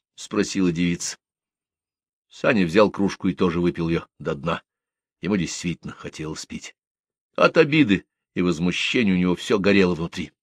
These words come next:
Санин экипаж постоял ещё минутку, и, видя, что на этом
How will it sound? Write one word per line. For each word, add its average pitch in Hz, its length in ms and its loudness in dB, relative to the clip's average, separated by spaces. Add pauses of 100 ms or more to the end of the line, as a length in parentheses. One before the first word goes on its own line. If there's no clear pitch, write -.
(1300)
Санин 185 440 4
экипаж 120 400 2
постоял 98 420 4
ещё - 380 2
минутку, 180 560 0 (500)
и, 90 60 -6
видя, 95 200 2
что 101 220 2
на 101 80 4
этом 110 420 4